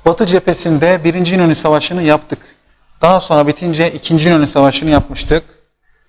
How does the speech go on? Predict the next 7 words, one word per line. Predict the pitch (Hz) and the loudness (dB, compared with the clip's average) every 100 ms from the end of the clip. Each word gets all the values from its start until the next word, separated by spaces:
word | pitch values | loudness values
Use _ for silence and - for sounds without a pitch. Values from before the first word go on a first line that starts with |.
| _ | _
Sonra | - 170 165 160 165 - | 0 2 4 2 0 -4
Eskişehir, | 151 - 165 - 156 160 | -10 -8 -6 -2 0 0
Kütahya | - - 156 151 | -4 -2 0 2
Muharebeleri, | 135 131 131 123 131 143 | 2 4 2 0 -2 -4
Sakarya | - 135 160 147 135 | -4 -4 -2 0 0
Meydan | 131 131 139 | 0 2 2
Muharebesi | 135 135 127 120 - 165 170 | 2 2 0 -2 -4 -4 -4